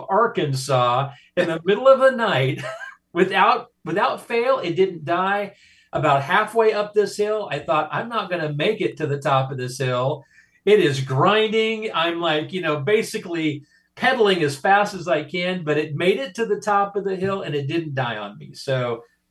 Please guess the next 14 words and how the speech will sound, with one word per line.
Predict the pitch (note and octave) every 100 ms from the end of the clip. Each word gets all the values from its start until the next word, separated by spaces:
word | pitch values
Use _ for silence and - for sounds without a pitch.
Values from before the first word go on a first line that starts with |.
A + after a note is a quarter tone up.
| -
my | E3 G#3
seventy-seven | G3 A#3 G#3 G3+ F#3 G#3+ G3 F3+
Red | F#3 E3+
Datsun | F3 E3+ - D#3
pickup, | F3 - F3 - -
I | C#3 B2+
fondly | - D#3+ E3+ D#3
remember | D3+ C#3 C3+ C3+ C3
it. | B2+ B2+ _ _ _ -
May | C3+
she | C3 C#3+
rest | A#2+ A2+ -
in | A2 G2+
peace. | F#2+ F#2+ -